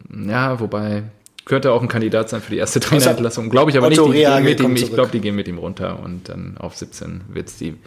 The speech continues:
Speaker 2: Boah, das glaub ich
Speaker 1: Wer-,
Speaker 2: nicht.
Speaker 1: Werderaner erwischen.
Speaker 2: Aber
Speaker 1: Ja, ich sag mal ein bisschen
Speaker 2: aber
Speaker 1: überraschend.
Speaker 2: interessant.
Speaker 1: Mhm.
Speaker 2: Dann greife ich mal vor, weil, äh, die, die Bremer habe ich, äh, schon wieder in der Relegation, also habe ich auf sechzehn gesetzt,
Speaker 1: Ja, hab ich mir
Speaker 2: denn
Speaker 1: anders.
Speaker 2: ich, äh, finde den F S V Mainz schlechter.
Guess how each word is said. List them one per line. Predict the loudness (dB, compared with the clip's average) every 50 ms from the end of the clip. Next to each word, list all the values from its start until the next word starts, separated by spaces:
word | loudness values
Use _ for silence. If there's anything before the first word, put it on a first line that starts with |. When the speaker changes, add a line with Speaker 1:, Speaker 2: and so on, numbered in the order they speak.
| -12 -8
Speaker 2:
Boah, | -6 -4 -4 -2 -2
das | -2 -2 0
glaub | 0 2 2
ich | 2 2
Speaker 1:
Wer-, | 0
Speaker 2:
nicht. | -2 -6 -6 -2
Speaker 1:
Werderaner | 0 0 0 2 0 0 0 -2 -2 -2 -4 -4
erwischen. | -4 -2 -2 0 0
Speaker 2:
Aber | -2 -2 -4 -6 -10 -14 -20 -20 -20 -20 -20 -8 -4
Speaker 1:
Ja, | -2 -2 -2
ich | -2 -2
sag | -2 -2 -2
mal | -2 -2
ein | -4 -4
bisschen | -4 -2 0
Speaker 2:
aber | 2 4 4
Speaker 1:
überraschend. | 4 2
Speaker 2:
interessant. | 0 0 0 0 0 0 -2 -6 -10 -14 _ _ _ _ _ _ _ _ _ _ _ -16
Speaker 1:
Mhm. | -8 -2
Speaker 2:
Dann | 0 0 0 2
greife | 2 0 0 0
ich | 0
mal | 0 0 0
vor, | 2 2 2 2 4
weil, | 4 2 2 2
äh, | 2 2 2 2 2
die, | 2 2 2 0 0
die | 0 -2 -2
Bremer | -2 0 0 2 2 2 0
habe | 0 0 -2
ich, | -2 -2 -4 -4
äh, | -4 -2 -2
schon | 0 0 0 0 2 0
wieder | -2 -2 -2 -2 -4
in | -4
der | -6 -6 -6
Relegation, | -6 -6 -6 -6 -6 -6 -6 -4 -2 -2 -2 -2
also | -2 -2 -2 -2 -4
habe | -2 -4
ich | -4 -4
auf | -4
sechzehn | -4 -4 -4 -4 -4 -6 -6
gesetzt, | -4 -4 -4 -6 -6 -6 -8 -10
Speaker 1:
Ja, | -8 -8
hab | -6 -6
ich | -6 -2
mir | 0
Speaker 2:
denn | 2 2 2
Speaker 1:
anders. | 0 -2 -4
Speaker 2:
ich, | -4 -4 -4 -4 -4
äh, | -2 0 0 0 -2
finde | 0 0 2 2 2 2
den | 2 2 2 2
F | 0 -2 -4 -4 -4
S | -6 -4
V | -2 -2 0
Mainz | 0 0 -2 -2 -2 -2 -4
schlechter. | -4 -6 -8 -10 -10 -12 -12 -14 -14